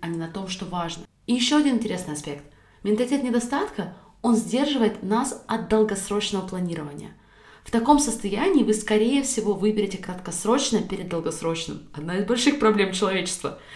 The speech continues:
Вы купите дешевые ботинки, которые выбросите через день, вместо того, чтобы купить качественные, дорогие, которые прослужат вам несколько лет. Менталитет недостатка истощает когнитивные ресурсы, которые направлены на будущее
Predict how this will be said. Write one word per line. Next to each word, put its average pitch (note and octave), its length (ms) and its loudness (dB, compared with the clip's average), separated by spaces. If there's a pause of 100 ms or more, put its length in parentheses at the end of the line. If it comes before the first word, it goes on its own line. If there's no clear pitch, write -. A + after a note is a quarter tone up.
(180)
Вы A3+ 100 2
купите C#4+ 280 2
дешевые C#4+ 400 4
ботинки, B3+ 420 4
которые A#3 340 4
выбросите C#4 360 0
через G#3 240 -2
день, G3+ 480 2
вместо F#3+ 180 -8
того, G#3+ 140 4
чтобы A#3+ 180 2
купить G#3+ 240 -4
качественные, F3+ 720 -4 (100)
дорогие, F#3 440 2
которые F#3 260 -2
прослужат A#3+ 440 0
вам F3+ 260 -2
несколько F3+ 400 -6
лет. D3 280 -4 (120)
Менталитет A3+ 400 0
недостатка G#3 760 -2 (220)
истощает B3 760 2
когнитивные F#3 520 -4
ресурсы, B3 520 -4 (280)
которые G#3+ 480 4
направлены G3+ 580 2
на E3 60 -8
будущее - 560 -8